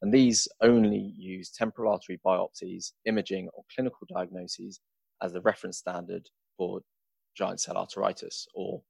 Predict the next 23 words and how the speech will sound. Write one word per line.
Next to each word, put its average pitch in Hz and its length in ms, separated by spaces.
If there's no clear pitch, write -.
G 101 120
C 98 240
A. 95 240
Searching 143 380
journals 107 420
from 95 200
December 101 480
nineteen 110 400
forty 95 720
to 92 240
April 92 480
twenty - 360
twenty, 107 460
sixty-eight 131 560
studies 95 420
fulfilled 98 380
their 92 140
selection - 460
criteria, - 640
which 98 260
included 98 680
fourteen 120 380
thousand 95 580